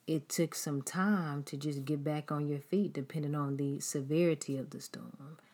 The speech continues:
And a storm will give you clear indication of what needs to take place, and a storm will give you clear indication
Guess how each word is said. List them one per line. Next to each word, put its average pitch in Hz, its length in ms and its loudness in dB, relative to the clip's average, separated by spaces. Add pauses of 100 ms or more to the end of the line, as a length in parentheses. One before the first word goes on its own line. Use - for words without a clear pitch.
(520)
And 147 480 0 (380)
a 151 140 0
storm 156 920 4 (280)
will 147 160 2
give 139 380 0
you 147 360 -2
clear 175 320 6
indication 143 1080 0 (560)
of 143 480 0 (320)
what 156 260 2
needs 151 300 0
to - 120 -8
take 139 340 -4
place, 165 420 0
and 202 300 4
a 180 60 4
storm 165 280 0
will 156 80 2
give 147 220 -2
you 151 120 -2
clear 156 320 2
indication 139 840 -2